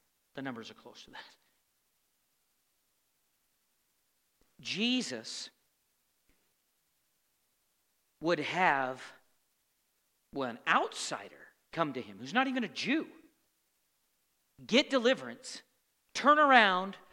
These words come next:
look at the Jews with him, and say, "I haven't even found this great a faith in Israel." Now, do you think that just blessed them? I don't know about you,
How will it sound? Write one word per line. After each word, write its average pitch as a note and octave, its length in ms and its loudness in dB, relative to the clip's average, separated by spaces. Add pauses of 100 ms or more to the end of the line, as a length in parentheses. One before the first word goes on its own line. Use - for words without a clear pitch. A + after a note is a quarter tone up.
(220)
look G3+ 340 0
at - 140 -6
the G3 80 0
Jews F#3+ 600 -2
with B2+ 220 -6
him, A2+ 220 -16 (840)
and D3 140 -10
say, C3 320 -4 (720)
"I D#3 80 4
haven't C#3+ 240 0
even A#2 160 -8
found C3+ 280 -2
this C3+ 140 -10
great C#3 220 0
a C3 40 -6
faith D#3+ 300 -8
in B2+ 60 -8
Israel." C3 440 -8 (1300)
Now, F4+ 260 -8 (800)
do - 80 -18
you G4+ 100 -12
think F#4 260 -10
that - 200 -4
just D#3 320 -10
blessed D#3+ 460 -6
them? F#3 420 -8 (4000)
I F#3 60 2
don't A#3+ 100 4
know B3+ 40 4
about A3+ 300 4
you, G#3 300 0